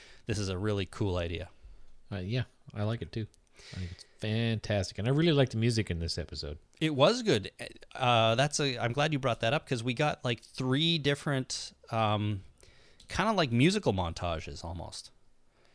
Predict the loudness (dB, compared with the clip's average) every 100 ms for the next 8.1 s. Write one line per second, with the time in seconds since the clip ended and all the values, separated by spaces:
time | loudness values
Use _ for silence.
0 | _ 0 2 4 4 4 2 0 2 2
1 | 2 0 2 2 6 8 8 6 4 4
2 | 4 4 4 4 2 4 4 2 0 0
3 | 2 2 0 -2 -6 -12 -20 -20 -20 _
4 | -2 2 2 0 0 2 6 8 8 8
5 | 6 4 6 6 6 6 4 4 2 2
6 | 2 4 4 2 -2 -2 0 0 0 0
7 | 4 6 4 4 2 2 4 4 4 2
8 | -2